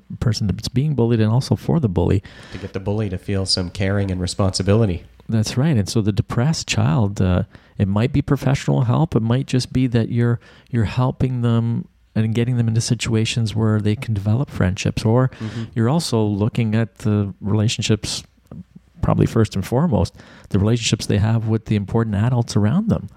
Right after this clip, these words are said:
Speaker 2: Right.
Speaker 1: Is there some way you can affect some change in, in those relationships to make them more resilient, to make them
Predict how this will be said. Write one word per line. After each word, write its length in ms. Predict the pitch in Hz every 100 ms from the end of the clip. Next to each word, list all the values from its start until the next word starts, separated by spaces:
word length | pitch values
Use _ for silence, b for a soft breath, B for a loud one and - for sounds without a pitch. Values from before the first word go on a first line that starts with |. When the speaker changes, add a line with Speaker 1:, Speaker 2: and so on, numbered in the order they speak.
| -
Speaker 2:
Right. 300 | 98 95 92
Speaker 1:
Is 120 | 113
there 80 | 104
some 500 | 101 - 113 113 -
way 140 | 104 107
you 160 | 110
can 140 | 107 113
affect 340 | - 117 107
some 180 | - 104
change 440 | 95 117 127 151 117
in, 260 | 95 95 -
in 180 | 107 104
those 240 | 127 180
relationships 600 | 127 107 104 101 104 -
to 120 | -
make 280 | 98 92 127
them 120 | -
more 220 | 117 101 92
resilient, 580 | 90 92 90 92 92 -
to 100 | 104
make 300 | 98 117 -
them 260 | 107 98